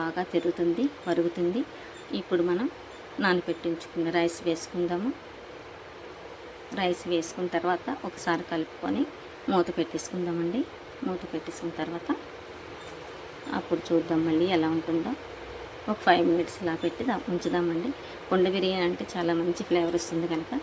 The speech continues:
ఒకసారి మీరు కూడా ట్రై చేయండి. ట్రై చేస్తారు కదా, చూడండి ఎంత, ఎలా వచ్చిందో, పర్ఫెక్ట్గా వచ్చింది. ఇప్పుడు మనం ఫైనల్గా కొద్దిగా నెయ్యి, కొంచెం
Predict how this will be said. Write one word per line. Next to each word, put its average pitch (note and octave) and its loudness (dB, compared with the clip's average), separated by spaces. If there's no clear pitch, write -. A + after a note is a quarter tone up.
ఒకసారి E3+ 2
మీరు E3 6
కూడా F#3+ -2
ట్రై D#3 0
చేయండి. E3 0
ట్రై F3+ 6
చేస్తారు E3+ 0
కదా, F#3+ 0
చూడండి F3 2
ఎంత, E3+ 2
ఎలా E3 6
వచ్చిందో, F3 0
పర్ఫెక్ట్గా F3+ 2
వచ్చింది. E3+ 0
ఇప్పుడు G3+ -2
మనం F3 6
ఫైనల్గా E3+ 2
కొద్దిగా F#3+ 0
నెయ్యి, F#3 6
కొంచెం F3 2